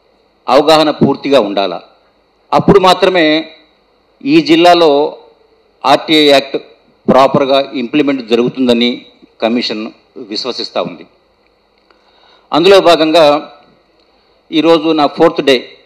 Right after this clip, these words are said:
నా విజిట్ ఇక్కడ. ఫోర్త్ డే ఈవినింగ్ జిల్లాలో ఉన్నటువంటి అందరు పబ్లిక్ ఇన్ఫర్మేషన్ ఆఫీసర్స్కు, అలాగే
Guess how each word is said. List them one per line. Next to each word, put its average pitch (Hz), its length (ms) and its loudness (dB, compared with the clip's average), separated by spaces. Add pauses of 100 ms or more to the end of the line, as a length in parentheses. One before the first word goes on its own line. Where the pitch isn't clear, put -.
నా 131 80 -6
విజిట్ 123 300 -6
ఇక్కడ. 90 240 -12 (460)
ఫోర్త్ - 380 0
డే 165 360 -2 (1160)
ఈవినింగ్ 147 420 -2 (880)
జిల్లాలో 147 420 2
ఉన్నటువంటి 135 460 -4 (140)
అందరు 143 380 -4
పబ్లిక్ 135 380 -6
ఇన్ఫర్మేషన్ 139 460 -6
ఆఫీసర్స్కు, 139 640 -8 (520)
అలాగే 123 400 -2